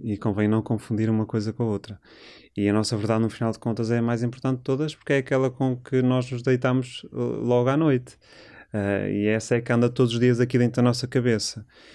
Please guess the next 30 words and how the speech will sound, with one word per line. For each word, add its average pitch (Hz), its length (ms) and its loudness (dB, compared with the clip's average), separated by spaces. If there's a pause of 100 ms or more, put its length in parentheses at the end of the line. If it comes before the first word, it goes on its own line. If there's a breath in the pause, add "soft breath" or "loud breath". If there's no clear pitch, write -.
(280 soft breath)
E 98 140 -4
quando 123 220 2
nós 139 100 2
temos 151 200 4
assim 135 180 0
uma 135 100 6
má 127 180 6
imagem 117 680 4
de 113 160 -4
nós 107 260 2
próprios, 101 580 -4 (100)
porque - 260 -4
essa, 95 500 -6
essa - 240 -6
nossa 107 300 0
verdade 110 420 0
é - 20 0
construída 123 600 0 (300 loud breath)
com 120 160 2
base 123 220 2
na 123 60 4
nossa 123 240 4
percepção 131 460 2
de 127 60 6
nós 131 180 2
próprios. - 500 -6 (380 soft breath)
E - 40 -20
quando 113 200 0
essa 117 240 0
verdade 110 640 -2